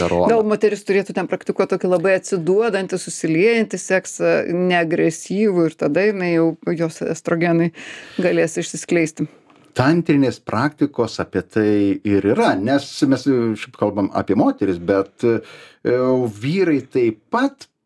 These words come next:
Speaker 2: patiria tam tikrą klimaksą, kaip sakant.
Speaker 1: Tokį il-, ilgai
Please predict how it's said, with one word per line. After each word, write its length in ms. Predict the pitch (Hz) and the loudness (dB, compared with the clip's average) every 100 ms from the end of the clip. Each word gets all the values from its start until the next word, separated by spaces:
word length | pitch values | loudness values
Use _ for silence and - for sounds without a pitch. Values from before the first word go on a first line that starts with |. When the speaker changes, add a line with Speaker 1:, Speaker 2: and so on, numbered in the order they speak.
| - | -2
Speaker 2:
patiria 460 | 139 135 - 131 117 | -2 0 0 0 0
tam 320 | 120 101 98 | -2 -2 -4
tikrą 460 | - 127 117 120 | -4 -6 -2 -2
klimaksą, 540 | - 139 139 - - - | 0 0 0 -4 -14 -14
kaip 160 | - | -14
sakant. 320 | - - - - _ _ - | -14 -14 -14 -18 _ _ -2
Speaker 1:
Tokį 420 | 185 208 - 202 | 2 2 0 -2
il-, 300 | 196 220 220 | 0 -2 -2
ilgai 480 | 214 214 196 196 | -2 -4 -4 -2